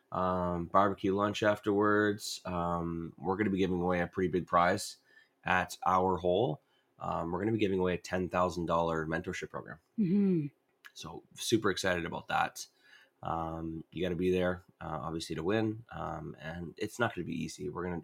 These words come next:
Speaker 1: we're gonna try and make it challenging, um, so that someone that really has to work for it.
Speaker 2: Yeah.
Speaker 1: Um,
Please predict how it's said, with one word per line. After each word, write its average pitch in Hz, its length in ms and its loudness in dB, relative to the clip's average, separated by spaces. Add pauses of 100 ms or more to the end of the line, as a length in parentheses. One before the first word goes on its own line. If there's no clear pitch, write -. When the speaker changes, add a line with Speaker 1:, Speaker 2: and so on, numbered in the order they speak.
Speaker 1:
we're 92 100 0
gonna 92 120 -2
try 90 160 -4
and 85 80 -2
make 80 100 -4
it 73 80 -12
challenging, 82 480 -6 (640)
um, 82 460 -6
so 85 160 -6
that 82 100 -4
someone 80 220 -4
that 73 160 -6
really 85 160 -6
has 78 140 -8
to 73 80 -10
work 65 200 -6
for - 200 -12
it. - 80 -16 (340)
Speaker 2:
Yeah. 202 140 -4 (160)
Speaker 1:
Um, 76 480 -10